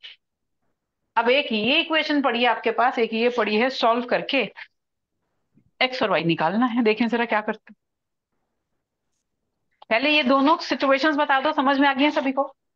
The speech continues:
Anyone who is not able to get it, आ जाओ mic के पास और पूछ लो जल्दी से। पहले कहा गया numerator को three times किया, denominator को तीन से reduce किया।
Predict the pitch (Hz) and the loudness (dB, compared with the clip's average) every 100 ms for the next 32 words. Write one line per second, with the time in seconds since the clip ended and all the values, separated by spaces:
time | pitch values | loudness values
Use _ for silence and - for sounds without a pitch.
0 | _ _ _ _ _ _ _ _ _ _ | _ _ _ _ _ _ _ _ _ _
1 | _ _ _ _ - 269 311 330 - 311 | _ _ _ _ -2 0 0 -2 -2 0
2 | 302 262 294 302 277 285 285 262 247 254 | 0 2 2 2 2 2 2 0 0 0
3 | 165 - - _ _ _ _ _ _ _ | -2 -4 -14 _ _ _ _ _ _ _
4 | _ _ 220 247 285 269 254 254 269 269 | _ _ -2 0 0 2 0 -2 0 0
5 | 269 262 247 185 - - 180 285 294 - | 2 -2 -2 -4 -4 -4 -2 0 0 -2
6 | 147 - _ _ _ _ _ _ - _ | -6 -12 _ _ _ _ _ _ -20 _
7 | _ _ _ _ - - _ _ 262 277 | _ _ _ _ -20 -20 _ _ 0 2
8 | 302 339 302 311 302 320 339 269 277 302 | 0 2 2 2 4 2 4 4 4 4
9 | 311 311 320 320 320 - 277 285 285 285 | 4 2 0 2 0 2 0 2 2 0
10 | 277 302 311 302 254 233 254 277 277 277 | 0 2 2 4 4 4 4 2 2 2
11 | 277 294 294 294 269 262 262 - 269 226 | 0 2 2 2 2 4 4 2 2 0
12 | 277 285 233 - 170 131 156 | 2 2 0 -4 -2 -2 -4